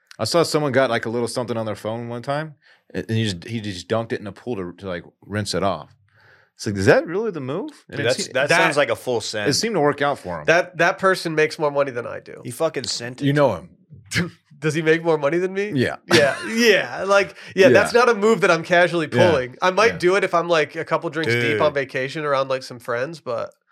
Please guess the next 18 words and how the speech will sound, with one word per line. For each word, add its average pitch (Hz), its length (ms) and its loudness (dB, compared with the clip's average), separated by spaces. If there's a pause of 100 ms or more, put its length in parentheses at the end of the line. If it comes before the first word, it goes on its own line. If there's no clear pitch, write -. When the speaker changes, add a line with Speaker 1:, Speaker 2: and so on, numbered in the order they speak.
(160)
Speaker 3:
just 131 160 -8
to 143 60 -2
look 127 60 -2
Speaker 2:
Sounds 131 140 -2
Speaker 3:
cool. 139 80 2
Speaker 2:
like 139 140 2
he 131 60 -8
came 120 280 -2
in 107 140 -6
clutch 110 420 -2
with 104 120 -12
the 95 80 -16
phone 107 340 -8
dunk. 92 340 -16 (340)
Speaker 3:
Yeah. 104 360 -10 (1120)
Dunking 131 240 -4
phone 127 300 -6
nuts. - 340 -8